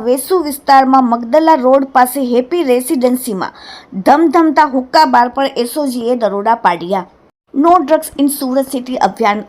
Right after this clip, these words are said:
અંતર્ગત સુરત પોલીસ કમિશનરના આદેશ મુજબ હેલ્થ વોર્નિંગ વિનાની સિગરેટ, ઈ હુક્કાનું વેચાણ કરતા હુક્કા બાર ચાલી રહેલા હોય ત્યાં કડક કાર્યવાહી કરવા માટે સૂચના આપેલ હતી,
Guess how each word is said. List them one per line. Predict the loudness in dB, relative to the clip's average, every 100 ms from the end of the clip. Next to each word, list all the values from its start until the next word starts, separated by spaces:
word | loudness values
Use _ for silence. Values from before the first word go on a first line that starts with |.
| -2
અંતર્ગત | 2 0 2 0 -2
સુરત | -2 -2 -2
પોલીસ | 0 -2 -2 -6
કમિશનરના | -6 -4 -4 -2 2 2
આદેશ | 2 -2 0 -2
મુજબ | 2 0 -2 -18 -2
હેલ્થ | 2 2 2
વોર્નિંગ | 0 2 2
વિનાની | 2 0 -2 -4 -6
સિગરેટ, | -2 -2 -2 -6
ઈ | -2
હુક્કાનું | -2 2 0 2 0
વેચાણ | -2 0 0 0
કરતા | -4 0 0
હુક્કા | 0 0 4
બાર | 2 2
ચાલી | 0 0 -2
રહેલા | 0 0 2
હોય | 4 2 -2 -14 -20 -2
ત્યાં | 2 2 2 -2 -2
કડક | 2 2 0 -2
કાર્યવાહી | 0 0 0 0 -2
કરવા | 2 2
માટે | 2 -4 -8
સૂચના | -8 -8 0 0
આપેલ | 0 -4 -6
હતી, | -8 -12